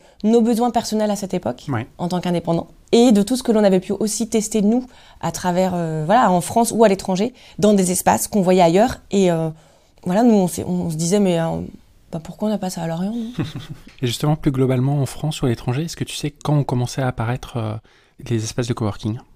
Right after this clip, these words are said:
Speaker 1: Alors, en fait, euh, aujourd'hui, le mot espace de coworking tel qu'on l'entend, on est quand même sur un bon concept marketing.
Speaker 2: <laughs>
Speaker 1: Euh, des espaces de travail partagé, il y en a depuis toujours. Enfin, dans plein de métiers, surtout les métiers de la création, les métiers artistiques, les métiers culturels. Enfin,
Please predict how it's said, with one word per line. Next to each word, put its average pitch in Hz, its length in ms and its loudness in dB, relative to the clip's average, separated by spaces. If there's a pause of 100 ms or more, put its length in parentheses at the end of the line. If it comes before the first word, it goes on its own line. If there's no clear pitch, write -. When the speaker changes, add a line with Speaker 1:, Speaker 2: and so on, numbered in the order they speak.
(100)
Speaker 1:
Alors, 170 260 2 (400)
en 170 80 2
fait, 214 280 0
euh, 160 640 2
aujourd'hui, 180 400 0
le 175 100 2
mot 185 160 2
espace 190 240 0
de 170 80 -2
coworking 190 380 -2
tel 180 160 -2
qu'on 170 120 -6
l'entend, 170 400 -2
on 160 80 -4
est - 60 -8
quand 175 100 -6
même 175 140 -4
sur 170 200 -12
un 160 140 -6 (260)
bon 170 140 -2
concept 165 380 -8
marketing. 180 520 -4 (380)
Speaker 2:
<laughs> 165 160 -8
Speaker 1:
Euh, 170 240 6
des 180 180 2
espaces 196 200 0
de 196 60 -4
travail 180 200 -6
partagé, 170 400 -2
il 170 80 0
y - 20 -4
en 160 60 -4
a 165 80 -4
depuis 165 160 -16
toujours. 208 480 -6
Enfin, 160 460 -4 (320)
dans 160 340 -2
plein 180 220 -2
de 208 60 6
métiers, 220 280 4
surtout 220 300 -2
les 190 80 4
métiers 190 240 0
de 180 100 -2
la 185 120 2
création, 240 500 0
les 220 100 4
métiers 190 240 0
artistiques, 220 460 -2
les 202 80 4
métiers 180 240 0
culturels. 226 420 0
Enfin, 185 160 -4